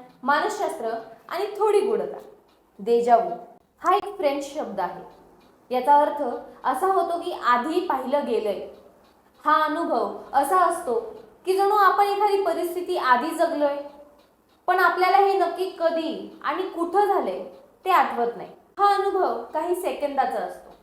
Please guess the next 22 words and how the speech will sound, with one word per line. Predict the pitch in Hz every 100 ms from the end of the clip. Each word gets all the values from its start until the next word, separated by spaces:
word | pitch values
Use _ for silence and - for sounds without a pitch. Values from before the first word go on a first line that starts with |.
| _ _ _ _ _ _
पण | 254
अत्यंत | 262 269 262 330 330 349
गूढ | 247 285 339 - - - _ _
आणि | 233
प्रभावी | 277 254 226 233 208 196
असतो. | 180 - - - _ _ _ 196
देजावू | 220 233 240 240 175 - - _ _ _ _ -
हे | 381
मेंदूच्या | 381 381 415 427
प्रक्रियेसंबंधीचं | 427 381 311 339 381 392 403 349 370 349 294 - 202 175 - - -
एक | 339 -
प्रकारचं | 359 349 349 403 262
भ्रम | 294 277
आहे. | - 98 - - _ _ _ _ -
आपल्या | 254 285 269
मेंदूमध्ये | 262 247 311 - 208 190 190 - - _
लांब | 262 311 339 254 - -
आणि | 269 330
अल्प | 302 320 339
स्मृतीचे | 403 381 339 311 254 339
विभाग | 277 269 240
आहेत. | 214 -